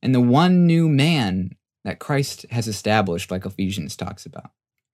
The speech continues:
Think of the long game, larger vision that we've been gifted with that Ezekiel's contemporaries need to hear and rely on the right way.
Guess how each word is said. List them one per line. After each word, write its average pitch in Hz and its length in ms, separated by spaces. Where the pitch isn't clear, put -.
Think 139 120
of 143 80
the 135 80
long 127 640
game, 95 340
larger 131 500
vision 110 340
that 90 200
we've 131 360
been 107 240
gifted 98 400
with 85 420
that 110 140
Ezekiel's 120 480
contemporaries 95 960
need 113 380
to 104 100
hear 87 420
and 92 260
rely 98 460
on 92 520
the 92 120
right 101 320
way. 82 260